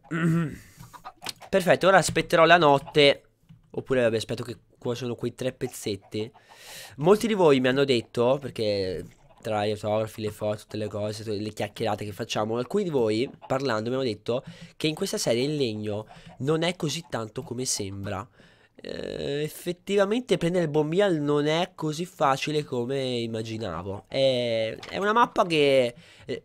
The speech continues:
Sky Grind, grind vuol dire raccogliere, no? Tipo World of Warcraft, nei-, negli M M O, gri-, grindare vuol dire perdere tempo a raccogliere materiali.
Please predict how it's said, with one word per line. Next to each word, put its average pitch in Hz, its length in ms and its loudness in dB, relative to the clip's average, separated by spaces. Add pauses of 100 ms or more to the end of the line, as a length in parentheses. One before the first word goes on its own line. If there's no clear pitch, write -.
Sky - 340 2
Grind, 185 420 4
grind 180 340 4
vuol 151 160 2
dire 131 240 2
raccogliere, 110 720 0
no? 123 440 -2
Tipo 131 180 -4
World 117 220 -2
of 113 100 -2
Warcraft, 117 680 -2
nei-, 113 220 -6
negli 110 260 -2
M 113 160 -2
M 117 140 -2
O, 107 120 2
gri-, 120 360 0
grindare 127 800 0 (320)
vuol 120 160 4
dire 107 580 4 (500)
perdere 143 460 8
tempo 147 300 6
a 143 40 10
raccogliere 127 600 8
materiali. 98 680 0